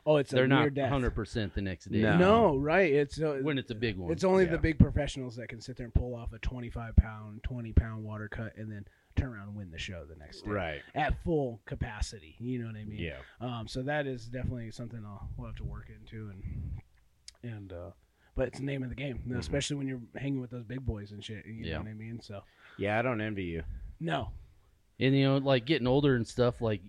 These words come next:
Speaker 2: it
Speaker 1: Dude, and
Speaker 2: takes
Speaker 1: your
Speaker 2: a
Speaker 1: bo-,
Speaker 2: toll on
Speaker 1: uh,
Speaker 2: your body.
Speaker 1: well, and that's just it.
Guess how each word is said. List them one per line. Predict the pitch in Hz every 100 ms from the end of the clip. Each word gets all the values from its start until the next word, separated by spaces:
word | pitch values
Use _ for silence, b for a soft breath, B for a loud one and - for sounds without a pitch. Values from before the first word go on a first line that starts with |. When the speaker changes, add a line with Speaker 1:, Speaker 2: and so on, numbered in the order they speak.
| -
Speaker 2:
it | 107 - b b b b
Speaker 1:
Dude, | 165 180 147
and |
Speaker 2:
takes | 143 147
Speaker 1:
your | 143
Speaker 2:
a |
Speaker 1:
bo-, | 196
Speaker 2:
toll | 180
on | 139
Speaker 1:
uh, | 175
Speaker 2:
your | 175
body. | 196 214
Speaker 1:
well, | 202
and | 185
that's | 180 165
just | 143 120 -
it. | 151 113